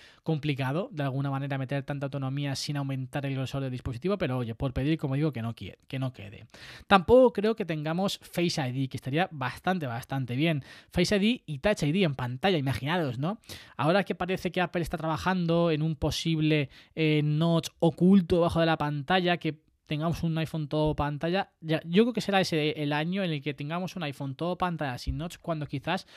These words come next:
sí que Apple, pues, pueda implantar la misma tecnología en la pantalla del Apple Watch y tener un reconocimiento facial en el reloj. Tampoco tan, es muy necesario,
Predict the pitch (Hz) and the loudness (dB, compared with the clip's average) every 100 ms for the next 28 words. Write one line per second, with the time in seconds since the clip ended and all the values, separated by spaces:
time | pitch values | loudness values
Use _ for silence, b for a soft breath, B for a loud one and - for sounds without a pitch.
0 | B B - 175 160 180 160 156 180 180 | B B -4 0 2 4 4 4 0 -2
1 | B B 139 - 151 160 151 139 135 139 | B B -10 -6 -2 -2 -2 -4 -6 -2
2 | 165 147 123 131 143 147 143 147 147 - | -2 -2 -2 -4 -4 -4 -4 -2 -2 -2
3 | 170 180 220 - 156 139 135 131 127 127 | -2 -2 -2 -6 -4 -2 -2 -4 -4 -4
4 | 151 147 147 147 151 170 - 165 151 151 | -2 -2 -2 -4 -4 -6 -6 -6 -4 -2
5 | 151 151 147 - 147 143 135 147 127 165 | -2 -4 -6 -4 -4 -4 -6 -6 -4 -2
6 | 180 - B B B _ 160 147 135 127 | -4 -6 B B B _ -2 0 0 -2
7 | 135 123 - B B B - 180 214 160 | -4 -6 -10 B B B 0 0 2 -2
8 | 135 127 113 _ 151 139 113 107 113 120 | -2 -6 -8 _ -4 -2 -4 -4 -4 -4
9 | 101 | -6